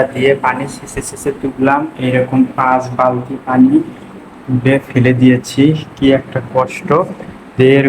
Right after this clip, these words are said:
ঘন্টা পার হয়ে গেছে, আর কতক্ষণ লাগবে কে জানে। আমাকে ভাই ক্লিন করে নিতে হবে।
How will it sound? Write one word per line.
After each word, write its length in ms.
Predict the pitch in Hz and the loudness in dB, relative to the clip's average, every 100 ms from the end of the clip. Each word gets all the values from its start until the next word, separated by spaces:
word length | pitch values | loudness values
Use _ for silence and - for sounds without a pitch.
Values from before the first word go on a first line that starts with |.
| 123 | 0
ঘন্টা 260 | 123 123 131 131 | 0 2 0 0
পার 140 | 127 120 | 0 2
হয়ে 180 | 131 131 | 2 2
গেছে, 280 | 123 123 131 139 131 | 0 -2 2 2 2
আর 100 | 123 127 | -2 -4
কতক্ষণ 380 | 123 123 - 131 123 | -6 -8 -4 0 2
লাগবে 220 | 120 120 123 | 0 0 -2
কে 100 | - 123 | 0 0
জানে। 240 | 123 120 131 156 - - - | 2 2 0 0 -6 -16 -4
আমাকে 200 | 123 120 123 | 0 2 2
ভাই 100 | 120 120 - | 2 0 0
ক্লিন 220 | 131 127 120 | 0 0 2
করে 160 | 120 117 | 0 0
নিতে 180 | 117 - 113 | -2 -2 0
হবে। 200 | 113 110 | 0 0